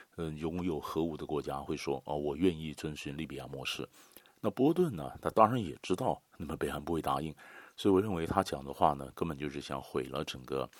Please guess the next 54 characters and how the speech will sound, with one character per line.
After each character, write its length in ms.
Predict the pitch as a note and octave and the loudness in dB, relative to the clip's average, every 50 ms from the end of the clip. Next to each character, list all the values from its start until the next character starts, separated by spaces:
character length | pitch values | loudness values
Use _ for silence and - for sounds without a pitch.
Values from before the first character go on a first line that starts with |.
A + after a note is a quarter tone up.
| - - _ _ | -20 -20 _ _
呃， 320 | - D2 C#2 C2 B1+ C2 | -6 -6 -6 -6 -6 -8
整 240 | C2 - - C2+ B1+ | -8 -8 -8 -6 -4
个 160 | C#2+ C#2+ C#2 | -4 -4 -4
的 160 | C2 C#2 C2 | -4 -6 -8
这 160 | B1+ - - | -8 -10 -12
个， 180 | C#2 C#2+ C2 B1+ C2 _ _ - | -10 -10 -12 -12 -14 _ _ -12
呃， 140 | C#2 C2+ C2+ | -10 -10 -8
川 200 | - - - C#2+ | -2 0 0 0
金 160 | C#2 C#2+ D2+ | 0 -4 -8
会 180 | C#2+ - - C2+ - - | -2 0 0 0 0 -4
啊。 100 | - - - - - - - - - - - - - _ _ | -10 -12 -12 -14 -18 -20 -20 -20 -20 -20 -20 -20 -20 _ _
所 100 | - E3+ | -2 -2
以 0 | |
他 80 | F3+ | 0
讲 160 | E3 - A#2+ A#2+ | 0 0 0 2
以 60 | A#2 | 4
后， 80 | B2+ | 4
北 180 | A#2 - E2+ D2 | 4 4 2 0
韩 160 | C2+ C#2+ F2+ | 0 0 0
就 60 | G2 | 0
非 80 | F2 F#2 | 0 0
常 160 | D#2+ D2 C#2 | -2 -2 -4
强， 180 | C2+ - C2+ B1+ | -6 -6 -4 -2
北 140 | - D2 C2+ | -2 -2 -2
韩 100 | C#2 D2 | -2 -4
非 140 | - E2+ | -4 -4
常 80 | D2+ C#2 | -4 -4
强 260 | C2+ - - C#2 C#2 | -6 -6 -6 -6 -4
硬。 160 | D2+ D2+ D2 - _ _ | -6 -8 -10 -12 _ _
虽 180 | - - - B2 | -4 4 4 6
然 200 | A#2 G#2 D#2+ D#2+ | 6 6 2 -2
呢， 80 | F2 F2+ - - - - - | -4 -8 -8 -12 -16 -18 -6
后 160 | - - F2 | -2 0 0
来 140 | D2+ C#2 C2 | 0 0 -2
川 200 | - - G#2 G#2+ | -2 -2 -2 -2
普 140 | - D#2+ | -4 -6
曾 180 | D2 - D2+ D2 | -6 -8 -8 -8
一 140 | D2 D#2+ E2+ | -6 -6 -4
度 240 | - G#2+ F2+ D2+ C#2+ | -2 -2 -2 -2 -4
就 140 | D#2 C#2 | -8 -10
说， 280 | C2 - C#2+ C#2 C2+ C#2 - - - _ _ - | -8 -6 -4 -4 -4 -6 -8 -14 -20 _ _ -6
嗯， 280 | C#2+ C2 B1+ B1 B1 - | -6 -6 -6 -8 -10 -6
不 100 | - - | -4 -2
是 160 | G2 - - A#2+ | -2 0 0 -2
用 140 | F#2 E2+ | -2 -4
利 60 | E2 C#2 | -6 -6
比 100 | - C#2 | -8 -8
亚 140 | C2+ B1+ | -10 -10
模 180 | B1+ C2+ C2 C2 | -10 -8 -8 -8
式， 180 | - - - - - _ | -8 -8 -8 -10 -14 _
就 140 | - - C2 | -16 -12 -12
是 80 | C2 C2 | -10 -4
打 240 | - C2+ C2 C2+ C#2+ | -2 0 2 2 0
脸 240 | E2 D2 C2+ C2 | 0 -4 -6 -6